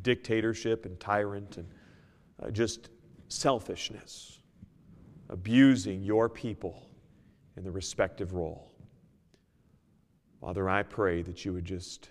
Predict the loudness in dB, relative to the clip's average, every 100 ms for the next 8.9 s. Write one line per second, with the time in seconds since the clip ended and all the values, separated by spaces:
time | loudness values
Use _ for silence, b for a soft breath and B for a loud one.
0 | -6 -4 -4 -8 -6 -6 -4 -2 -4 -4
1 | -10 -8 -10 -14 -20 -20 -20 -20 b b
2 | b b b b b b _ _ -10 2
3 | 10 12 12 10 4 2 2 0 -4 -2
4 | 4 4 4 0 0 2 4 4 0 -4
5 | -6 -6 -18 -6 -2 -2 2 2 2 0
6 | -2 -2 -4 -4 -6 -12 -16 -20 _ _
7 | _ _ _ _ -20 _ _ -20 -20 _
8 | -6 -4 -4 -6 -10 -18 -18 -16